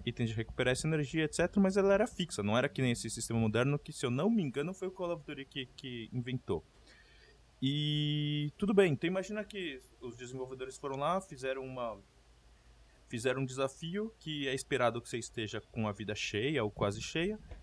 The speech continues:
e você vai perder ali, sei lá, um pouco de vida, mas não muita, mas um pouco de vida. Parece um desafio fácil. Só que se você fez alguma besteira antes na fase, ou por algum motivo, sei lá, jogou um foguete que não devia no chão,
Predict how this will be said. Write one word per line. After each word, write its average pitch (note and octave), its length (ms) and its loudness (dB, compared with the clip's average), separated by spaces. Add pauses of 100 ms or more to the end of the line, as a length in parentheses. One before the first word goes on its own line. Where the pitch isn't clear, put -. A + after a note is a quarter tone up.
e C#4+ 80 0
você - 80 4
vai D#4+ 140 4
perder G3+ 400 8
ali, D3 480 2 (160)
sei A2 180 -4
lá, D3+ 280 8
um G#2+ 100 2
pouco F#3 340 6
de E3 120 0
vida, C3+ 240 2
mas G#2+ 180 0
não B3 100 2
muita, C#3 320 4
mas D3+ 160 -4
um D#4+ 120 -2
pouco B3+ 280 -2
de B3 80 2
vida. E3+ 360 0 (440)
Parece F3+ 280 6
um G3+ 40 10
desafio G3+ 300 6
fácil. C3 540 8 (680)
Só - 180 4
que - 80 -6
se - 120 -2
você D#4+ 180 2
fez F4 160 2
alguma A#3+ 240 4
besteira G#2+ 580 4 (800)
antes D3 360 4
na G2+ 80 2
fase, E2+ 420 4
ou G#2+ 180 0 (160)
por A2+ 120 2
algum G2 180 2
motivo, A2 540 0
sei - 180 -8
lá, F2 180 -2 (380)
jogou A2+ 380 2
um E3 80 4
foguete C3 580 0
que C#3 140 -4
não C3+ 100 -2
devia B2 380 0
no A#2+ 100 0
chão, C3 480 -4